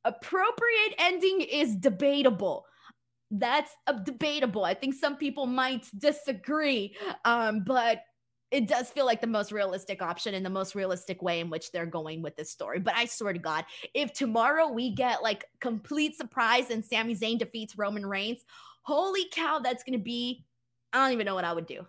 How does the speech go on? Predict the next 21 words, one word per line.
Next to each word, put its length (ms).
I 140
don't 140
even 160
know. 120
Uh, 160
it's 80
gonna 160
be 100
crazy. 460
Uh, 160
Brandon, 520
thank 220
you 80
so 100
much 220
for 80
the 80
super 260
chat 380
as 260
well. 540